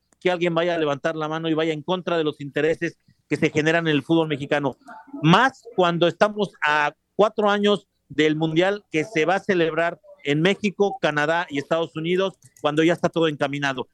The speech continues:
Yo creo que para mí, en, en dos meses va, se va a hacer la, se va a hacer la presentación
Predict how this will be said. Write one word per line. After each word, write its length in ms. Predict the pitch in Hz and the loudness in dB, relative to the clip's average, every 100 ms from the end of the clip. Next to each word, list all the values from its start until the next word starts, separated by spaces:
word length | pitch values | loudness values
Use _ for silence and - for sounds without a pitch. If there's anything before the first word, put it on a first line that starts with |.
| _ | _
Yo 120 | 190 190 | -2 2
creo 220 | 208 185 | 2 2
que 180 | 170 156 | 0 0
para 400 | - 143 151 160 | -2 -2 -2 -2
mí, 240 | 214 240 | -2 -2
en, 180 | 151 151 147 | -6 -8 -4
en 120 | 156 | 0
dos 180 | 185 185 | 0 2
meses 320 | 180 165 156 | 0 -2 0
va, 100 | 160 | -2
se 180 | 160 147 | 0 0
va 80 | 147 | 0
a 20 | |
hacer 200 | 143 160 | 0 -2
la, 120 | 156 127 - | -2 -4 -12
se 100 | - | -6
va 60 | 151 | -2
a 20 | |
hacer 100 | 156 | 0
la 100 | 156 | 0
presentación 500 | 139 135 127 - 156 | -2 -6 -8 -4 -4